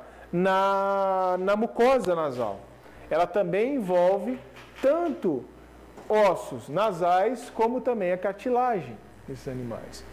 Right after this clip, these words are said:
fazendo, destruindo. Então o que a gente tem aqui são os dois lados. Você tem aqui, por exemplo, o seio nasal, né? Ó, a cavidade nasal, inclusive aqui com o seio nasal do mané, da narina direita de um suíno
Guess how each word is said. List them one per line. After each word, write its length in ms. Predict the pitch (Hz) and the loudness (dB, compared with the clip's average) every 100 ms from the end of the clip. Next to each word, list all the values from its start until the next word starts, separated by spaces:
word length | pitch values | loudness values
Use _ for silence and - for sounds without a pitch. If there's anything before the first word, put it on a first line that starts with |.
| - - | -18 -10
fazendo, 480 | - 208 170 196 214 | -2 0 0 0 0
destruindo. 720 | 180 254 247 - 285 208 165 | 0 0 0 -2 0 0 -2
Então 160 | 147 196 | -2 -2
o 40 | |
que 100 | 202 | 0
a 40 | 233 | -2
gente 240 | 233 202 | -2 -6
tem 240 | - 202 185 | -4 -2 -2
aqui 480 | 143 - 233 190 - - - - | -4 0 0 0 -6 -18 -20 -20
são 220 | - 214 | -2 0
os 80 | 208 | 0
dois 280 | 180 254 254 | 2 2 2
lados. 300 | 214 151 - | 2 2 0
Você 80 | 170 | -4
tem 220 | 180 196 | -4 -4
aqui, 180 | 175 170 | -4 -4
por 140 | 175 | -2
exemplo, 320 | 165 151 151 | -2 -2 -4
o 20 | 139 | -4
seio 180 | 170 | -4
nasal, 640 | 180 175 151 139 120 104 - - | -2 -2 0 0 -2 -4 -14 -18
né? 300 | - 147 214 214 - - - | -4 -2 -2 -4 -14 -10 -2
Ó, 120 | 147 | -2
a 40 | |
cavidade 380 | 156 160 160 175 | -2 0 0 0
nasal, 400 | 175 156 151 143 | 0 -2 0 0
inclusive 520 | 139 139 135 180 160 | -2 -8 -2 0 0
aqui 200 | 139 143 | -2 -4
com 100 | 147 | -10
o 40 | 139 | -6
seio 200 | 160 147 | -4 -2
nasal 460 | 139 127 131 123 120 | -2 0 0 -2 -4
do 140 | 131 135 | -8 -4
mané, 320 | 139 123 151 | -4 -2 -2
da 140 | 170 | -2
narina 400 | 156 147 147 147 | -2 -2 -2 -4
direita 500 | 135 139 147 208 220 | -2 -2 0 0 0
de 80 | 175 | -4
um 80 | 165 | -6
suíno 500 | - 165 156 147 127 | -4 -4 -2 -2 -4